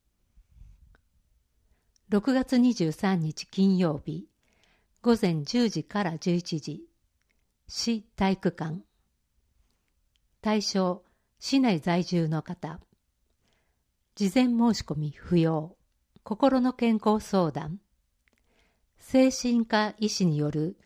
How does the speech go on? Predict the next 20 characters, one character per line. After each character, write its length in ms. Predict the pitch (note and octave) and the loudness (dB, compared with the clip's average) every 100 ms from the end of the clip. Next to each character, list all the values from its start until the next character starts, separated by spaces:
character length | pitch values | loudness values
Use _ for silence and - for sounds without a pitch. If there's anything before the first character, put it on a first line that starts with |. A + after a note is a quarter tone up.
| _ _ _ | _ _ _
心 360 | - G#3+ C4 B3 | -4 4 4 6
の 140 | B3 | 2
不 160 | A#3 A3 | 2 0
調 240 | - G#3+ | 2 2
な 160 | G3 G3 | 2 0
ど 120 | E3 | 0
の 160 | D3+ D3+ | -4 -2
無 240 | D3 F#3 | 2 4
料 260 | G#3 G#3+ G3+ | 4 4 0
相 300 | - E3+ C#3 | -2 -4 -4
談。 300 | - E3 G3+ _ _ _ _ _ _ _ _ _ _ _ _ _ _ _ F#3+ | -8 -12 -14 _ _ _ _ _ _ _ _ _ _ _ _ _ _ _ -2
六 260 | G3+ B3+ | 0 2
月 220 | B3 B3 | 0 2
二 180 | A#3 A#3+ | 4 4
十 160 | G3 D#3+ | 2 -2
三 300 | - F#3 E3+ | 0 -2 -2
日 240 | D#3 - | -4 -8
金 320 | - F#3 F#3 | -2 0 2
曜 200 | F3 D#3 - | 2 -2 -4
日、 240 | D#3 F3+ | -10 -10